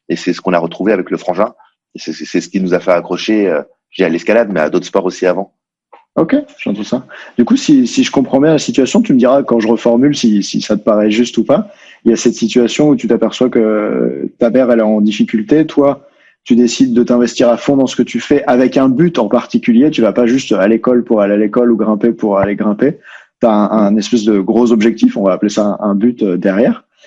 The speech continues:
Speaker 2: Comment est-ce que ça, ça influence, euh, bah, peut-être la façon dont tu pratiques l'escalade ou même la façon dont tu vas à l'école, euh, par rapport aux copains du même âge que tu peux rencontrer, peut-être ? Est-ce que t'as, t'as observé une façon différente pour toi de faire ce que tu fais ?
Speaker 1: Euh, oui, oui,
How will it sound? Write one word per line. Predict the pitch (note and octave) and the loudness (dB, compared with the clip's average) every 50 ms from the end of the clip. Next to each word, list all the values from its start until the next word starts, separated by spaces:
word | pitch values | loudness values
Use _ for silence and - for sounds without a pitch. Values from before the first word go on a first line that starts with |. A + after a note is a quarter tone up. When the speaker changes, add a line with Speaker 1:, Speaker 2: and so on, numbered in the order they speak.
| - - _ _ _ _ _ | -20 -20 _ _ _ _ _
Speaker 2:
Comment | - F#3+ D#4 D4+ | 0 2 4 4
est-ce | C4+ - | 2 2
que | - D3+ | 0 -2
ça, | - - F#3+ G#3 | 0 2 0 0
ça | G3+ - A#2+ A2+ | 2 0 0 2
influence, | B2 C#3+ C#3+ - - D3+ C#3 C#3 D3+ E3+ F#3+ G3+ - - - | 2 0 -2 0 0 0 2 2 2 2 2 0 -2 -2 0
euh, | A2+ G#2+ G2+ G2 G2 | 0 2 2 2 2
bah, | G2+ A2 | 0 0
peut-être | G#2+ - D#3+ E3+ D#3+ | 0 0 -2 0 0
la | A2+ G#2 | 0 0
façon | - C3 - - F3+ | 0 -4 -2 0 0
dont | E3+ | 0
tu | D3+ - A#2+ | 0 0 -2
pratiques | - - B2+ C3 - D3 - C3 | 0 -2 -2 0 0 -2 0 2
l'escalade | C3 B2 - - C3+ C3 D3+ F3+ G3 F#3 | 0 0 0 0 2 2 4 4 4 4
ou | C3+ A#2 | 4 2
même | B2+ C3+ C3+ | 2 2 2
la | B2 A2+ | 0 0
façon | - A2+ - - D3+ | 0 -2 -2 -2 -2
dont | C#3 | -2
tu | C3 - G#2 | -2 0 0
vas | A#2+ A#2+ | 2 2
à | G#2 G2+ | 2 2
l'école, | B2 B2+ A#2+ - B2+ D3+ G3+ F#3+ - - _ _ _ _ _ - | 2 0 0 0 0 0 0 0 -4 -8 _ _ _ _ _ -4
euh, | - G2+ | -4 0
par | G#2 B2 G#2+ | 0 0 0
rapport | A2+ A#2 - D3 C3 | 0 0 2 2 2
aux | A#2 A2 | 2 0
copains | - - B2 A#2 - B2+ C3 C3+ C3+ | 0 0 -2 0 2 0 0 0 2
du | B2+ A2+ | 2 0
même | G#2+ G#2+ G#2+ | 0 2 2
âge | A#2 B2 B2+ B2+ - | 2 2 0 0 -2
que | A2+ | -4
tu | G#2 - - | -6 -6 -6
peux | - G2+ | -4 -4
rencontrer, | F#2+ G2+ G#2 G2+ - G#2+ G2 - - G#2 | -2 -2 -4 -2 -4 -6 -2 -2 -4 -2
peut-être ? | - - B2 A#2+ | 0 -2 -2 -2
Est-ce | A#2+ - | -2 -2
que | - D#3 | -2 0
t'as, | C#3+ C3 A2+ G#2 | 0 2 0 0
t'as | - A2 | 0 -2
observé | A2 - - - A#2 A#2 D3 D3 | -2 -2 -2 -2 0 2 2 2
une | C3 A#2 G#2 G#2 | 2 0 0 -2
façon | - B2 - C#3+ C3 | -4 -4 -2 -2 -2
différente | A#2+ C3 C3 - C#3 A#2+ C3 C3 C3 | -2 -2 0 0 0 0 0 -2 -2
pour | B2 A#2 - | -4 -6 -4
toi | - A2 G#2 | -4 -4 -6
de | - | -4
faire | - A2 - | -6 -10 -6
ce | - | -4
que | - G#2+ | -6 -6
tu | - G#2 G#2 | -6 -8 -10
fais ? | - A#2 C3+ - _ _ _ _ _ _ _ _ _ _ _ _ _ _ _ _ _ _ - - - _ _ _ _ _ _ _ _ _ _ _ _ _ _ - | -10 -10 -10 -12 _ _ _ _ _ _ _ _ _ _ _ _ _ _ _ _ _ _ -16 -16 -16 _ _ _ _ _ _ _ _ _ _ _ _ _ _ -4
Speaker 1:
Euh, | - A2+ A#2 A#2+ A#2+ A#2+ A#2+ A#2+ A#2+ | 0 2 2 2 2 2 2 2 2
oui, | A#2 A2+ D3+ F3+ | 2 2 0 0
oui, | F#3 F#3+ F#3 D#3+ - | 0 0 -2 -2 -4